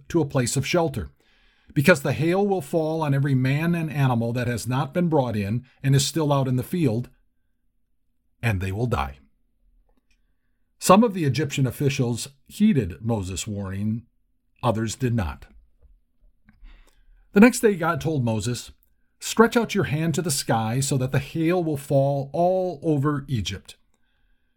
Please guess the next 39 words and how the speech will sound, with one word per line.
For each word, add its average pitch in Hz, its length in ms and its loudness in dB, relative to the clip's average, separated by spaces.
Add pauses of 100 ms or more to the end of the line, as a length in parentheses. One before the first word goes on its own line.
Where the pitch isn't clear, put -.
(160)
When 135 140 8
Moses 185 320 4
stretched 175 380 0
out 160 180 0
his 147 180 -2
staff 156 320 -2
toward 147 200 -2
the 135 60 -2
sky, 143 500 -2
the 135 180 0
Lord 127 680 0
sent 127 480 -2 (140)
thunder 127 640 0
and 107 220 -2
hail 120 540 -4
and 113 240 -4
lightning 135 360 2
flashed 131 400 -2
down 113 180 -2
to 113 60 -2
the 113 100 -6
ground. 87 400 -6 (1080)
So 175 160 4
the 151 80 4
Lord 185 360 0
rained 175 280 -2
hail 151 340 -2
on 143 200 0
the 131 80 2
land 135 340 0
of 143 100 0
Egypt. 143 480 -4 (680)
The 131 100 6
only 190 280 6
place 185 360 -2
it 117 180 0
did 226 200 2
not 123 240 -2
hail 95 440 -8